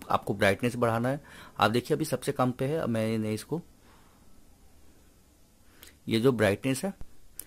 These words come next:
इसको मैं बढ़ा रहा हूँ, तीन किया, ठीक है। उसके अलावा अगर आपको यहाँ से भी आप वॉच का फेस चेंज करना है तो आप कर सकते हो। यहाँ से सीधे जाके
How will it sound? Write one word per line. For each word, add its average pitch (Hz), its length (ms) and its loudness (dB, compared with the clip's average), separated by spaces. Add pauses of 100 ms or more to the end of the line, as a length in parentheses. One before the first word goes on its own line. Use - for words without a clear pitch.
(240)
इसको 120 280 2
मैं 110 160 2
बढ़ा 87 220 2
रहा 95 120 4
हूँ, 151 140 -4 (480)
तीन 101 180 2
किया, 131 280 -2 (640)
ठीक 151 160 0
है। 175 80 4
उसके 160 240 0
अलावा 147 260 6
अगर 143 180 6
आपको 139 420 2 (400)
यहाँ 120 260 4
से 151 160 0
भी 143 120 2
आप 139 200 2 (120)
वॉच 120 440 2
का 127 140 0
फेस - 380 -2
चेंज 127 200 2
करना 123 300 -4
है 123 80 -4
तो 120 120 0
आप 113 100 0
कर 107 140 -2
सकते - 300 -6
हो। 127 60 -2
यहाँ 107 140 -2
से 113 140 -6
सीधे 107 300 -6
जाके 113 320 -4